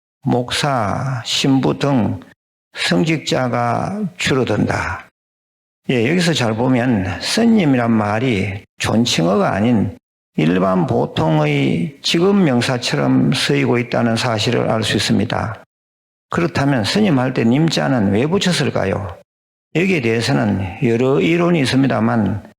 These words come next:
다 알만한 얘기들입니다. 예를 들면 스승님에서 승자가 생략되고 스님이 되었다라든가, 또 한자로 중승, 스님 성에 님자가 붙어서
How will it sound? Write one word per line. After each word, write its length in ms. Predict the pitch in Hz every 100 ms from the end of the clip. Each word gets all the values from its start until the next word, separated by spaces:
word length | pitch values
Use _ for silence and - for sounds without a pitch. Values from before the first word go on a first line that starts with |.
| _ _ _
다 340 | 131 135 120
알만한 920 | 143 175 180 170 165 151 139 151 117 -
얘기들입니다. 720 | 120 120 113 117 135 123 113
예를 260 | 127 143 131
들면 500 | 123 98 98 104 - _ _ -
스승님에서 1160 | - 156 180 208 190 127 104 117 104 123 107 - -
승자가 680 | - - 214 202 160 127 110
생략되고 880 | - 156 127 98 127 123 104 104 104 - _ _
스님이 720 | - - 165 156 123 113 - -
되었다라든가, 1000 | 131 120 - 107 101 101 98 104 92 - _
또 520 | 160 131 92 107 101 - _ _
한자로 1080 | - 143 151 170 170 156 110 92 127 127 123
중승, 1040 | - 139 151 165 170 147 - 165 113 90 - _ _
스님 460 | - 202 220 190 120
성에 680 | - 165 147 107 98 113 110
님자가 440 | 131 147 156 139 131
붙어서 680 | 139 - 110 - 110 95